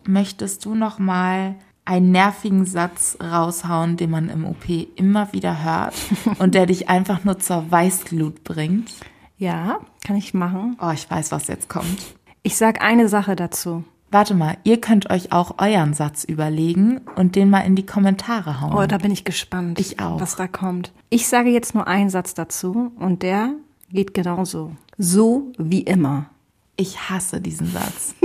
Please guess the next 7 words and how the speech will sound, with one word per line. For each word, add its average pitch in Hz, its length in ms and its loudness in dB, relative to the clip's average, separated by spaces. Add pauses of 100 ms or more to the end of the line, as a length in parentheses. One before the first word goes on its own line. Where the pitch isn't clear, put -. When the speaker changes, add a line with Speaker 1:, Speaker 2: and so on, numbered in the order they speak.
(140)
Speaker 1:
Ich - 240 4
hasse, 226 580 2
hasse, 190 520 0
hasse 175 340 0
diesen 165 300 -2
Satz. 165 240 -2 (400)
Oh, 233 240 8